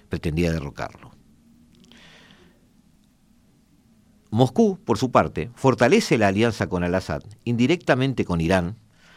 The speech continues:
y mantiene las bases de Tartus, estamos hablando de una base naval,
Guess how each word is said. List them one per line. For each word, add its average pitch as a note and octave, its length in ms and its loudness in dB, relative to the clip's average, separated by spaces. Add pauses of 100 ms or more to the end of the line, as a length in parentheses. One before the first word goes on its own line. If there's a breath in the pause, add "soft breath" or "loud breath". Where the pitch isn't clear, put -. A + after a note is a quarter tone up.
(140 soft breath)
y C#3+ 100 -4
mantiene E3+ 440 0
las D3+ 120 0
bases C3+ 260 0
de B2 80 0
Tartus, B2+ 580 -4 (640)
estamos - 300 -10
hablando E2+ 300 -4
de D2+ 60 -4
una D2 120 -6
base F2 220 -4
naval, G2+ 380 2